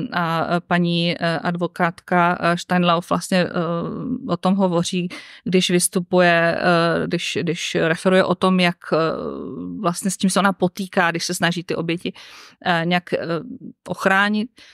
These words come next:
eh, tou právní cestou, tak, eh, ten případ, který mě úplně jako šokoval, právě bylo, že, eh, v domově teda se speciálním režimem bylo zjevné, že se babičce jako děje nějaké příkoří, eh, tak ty vnučky tam, eh, vlastně nasadily teda kamery,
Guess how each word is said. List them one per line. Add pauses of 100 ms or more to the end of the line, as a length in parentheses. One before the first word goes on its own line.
(440)
eh,
tou
právní
cestou,
tak,
eh,
ten
případ,
který
mě
úplně
jako
šokoval,
právě
bylo,
že, (360)
eh, (520)
v
domově
teda
se
speciálním
režimem
bylo
zjevné,
že
se
babičce
jako
děje
nějaké
příkoří, (460)
eh,
tak
ty
vnučky
tam,
eh,
vlastně
nasadily
teda
kamery,